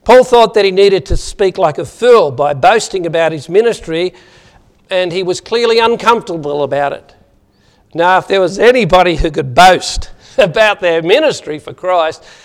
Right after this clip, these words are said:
it was Paul, but he didn't like doing it. He said, "You guys should be commending me, but you forced me to boast about my ministry."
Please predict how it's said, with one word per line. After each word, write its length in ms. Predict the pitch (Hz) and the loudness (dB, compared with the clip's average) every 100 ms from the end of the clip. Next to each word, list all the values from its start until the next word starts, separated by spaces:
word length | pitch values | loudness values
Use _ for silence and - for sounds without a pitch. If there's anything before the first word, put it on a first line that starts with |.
| _ | _
it 160 | 175 175 | -8 -6
was 160 | 156 - | -6 -4
Paul, 360 | - 247 208 | 2 4 4
but 140 | 196 185 | 0 -6
he 80 | |
didn't 200 | 208 220 | -8 -8
like 320 | 233 233 214 - | -10 -10 -10 -6
doing 260 | 254 202 | -2 -2
it. 240 | 143 - _ _ _ _ _ _ | -4 -12 _ _ _ _ _ _
He 80 | - | -10
said, 220 | 285 226 | -6 -4
"You 140 | 330 247 | -4 0
guys 300 | 220 202 - | 4 4 2
should 140 | 196 | -6
be 80 | 208 | -4
commending 520 | 202 208 202 202 202 | -4 -4 -2 -2 0
me, 260 | 254 247 - - | 2 2 -2 -10
but 200 | 196 - | -8 -6
you 120 | 185 165 | -8 -8
forced 480 | - 262 - - | 2 4 4 0
me 360 | 170 185 220 214 - _ | -4 0 0 -2 -16 _
to 100 | 185 | -10
boast 600 | 139 202 196 - - - - _ 147 | 2 4 4 2 -14 -18 -20 _ -14
about 480 | 135 175 180 185 | -4 0 0 0
my 160 | 151 143 | -8 -8
ministry." 680 | 151 165 151 - 135 107 | -6 -6 -6 -10 -16 -16